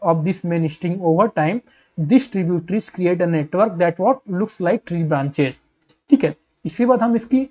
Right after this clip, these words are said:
डे-, डेवलपमेंट की बात करें तो ये, ये इसका जो डेवलपमेंट है basically तीन स्टेज से गुजरता है। पहली स्टेज में क्या होता है जो कि जो इसका जो पैटर्न होता है वो कुछ हद तक ओपन होता है। ओपन मतलब जो इसकी ट्रिब्यूटरीज और इसका जो मेन रिवर होती हैं वो वाइडली स्पेस्ड होती हैं, एक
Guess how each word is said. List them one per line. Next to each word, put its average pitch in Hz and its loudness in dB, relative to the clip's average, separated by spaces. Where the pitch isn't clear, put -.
डे-, 190 -8
डेवलपमेंट 170 0
की 196 -2
बात 147 2
करें 180 2
तो 233 -2
ये, 220 6
ये 214 -2
इसका 214 -2
जो 214 2
डेवलपमेंट 180 0
है 190 0
basically 175 -2
तीन 247 4
स्टेज 208 -2
से 233 -2
गुजरता 156 0
है। 127 -2
पहली 196 4
स्टेज 233 0
में 226 2
क्या 196 4
होता 160 2
है 226 4
जो 220 -4
कि 233 -2
जो 226 -2
इसका 220 -2
जो 220 0
पैटर्न 185 0
होता 160 -2
है 165 4
वो 175 0
कुछ - -8
हद 190 0
तक 233 0
ओपन 175 0
होता 156 -2
है। 165 4
ओपन 214 0
मतलब 208 0
जो 208 4
इसकी 226 0
ट्रिब्यूटरीज 185 0
और 208 2
इसका 202 -2
जो 196 2
मेन 190 -2
रिवर 185 0
होती 156 0
हैं 202 -2
वो 208 -2
वाइडली 196 2
स्पेस्ड - 0
होती 170 -2
हैं, 180 -2
एक 220 -2